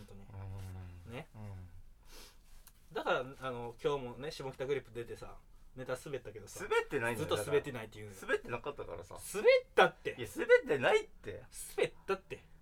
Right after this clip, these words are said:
Speaker 2: 俺いつも
Speaker 1: あのぐらいの受けで滑ってないって言ってんやったらもう進歩ないよ。
Speaker 2: じゃあ俺らマジな話、
Speaker 1: うん。
Speaker 2: あれが、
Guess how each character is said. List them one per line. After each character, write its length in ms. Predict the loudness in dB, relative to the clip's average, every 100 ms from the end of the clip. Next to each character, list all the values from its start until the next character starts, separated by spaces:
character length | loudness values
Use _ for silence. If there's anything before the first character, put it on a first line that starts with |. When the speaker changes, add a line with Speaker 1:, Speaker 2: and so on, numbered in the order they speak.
| -18 -18 -8 -2 4
Speaker 2:
俺 220 | 6 6
い 40 | 8
つ 20 |
も 80 | 10
Speaker 1:
あ 40 |
の 160 | 12 12
ぐ 80 | 12
ら 120 | 12
い 60 |
の 120 | 12 8
受 120 | 10
け 60 | 10
で 160 | 8 8
滑 160 | 10
っ 60 | 10
て 80 | 8
な 100 | 0
い 40 |
っ 40 | 0
て 100 | -2
言 80 |
っ 40 | -2
て 100 | -4
ん 40 |
や 60 | -2
っ 20 |
た 100 | -2
ら 80 | -2
も 120 | -2
う 20 |
進 280 | -4 2 2
歩 140 | 4 2
な 120 | 2
い 80 | -2
よ。 120 | -4 -8 -20 -20 -18 -18 -20 -20 -10 -4
Speaker 2:
じ 60 |
ゃ 40 | -2
あ 20 |
俺 200 | 2 4
ら 100 | 4
マ 160 | 2 0
ジ 60 |
な 100 | 0
話、 280 | -2 -2 -4
Speaker 1:
う 200 | -4 -6
ん。 60 | -2
Speaker 2:
あ 100 | 2
れ 100 | 2
が、 320 | 2 2 2